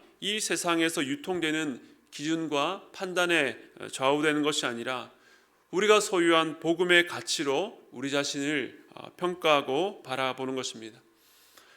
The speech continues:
복음 안에 우리는 가진 것과 상관없이 부유한 자이며 또 복음 안에 우리는 심령이 가난한 자이기 때문에 그렇습니다.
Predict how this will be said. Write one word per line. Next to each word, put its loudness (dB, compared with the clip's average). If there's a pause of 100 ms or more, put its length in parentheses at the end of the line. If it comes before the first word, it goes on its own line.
복음 6
안에 8
우리는 4
가진 0
것과 2
상관없이 -2 (240)
부유한 2
자이며 -6 (440)
또 0
복음 2
안에 6
우리는 0
심령이 -4
가난한 -2
자이기 -4 (160)
때문에 -6
그렇습니다. -14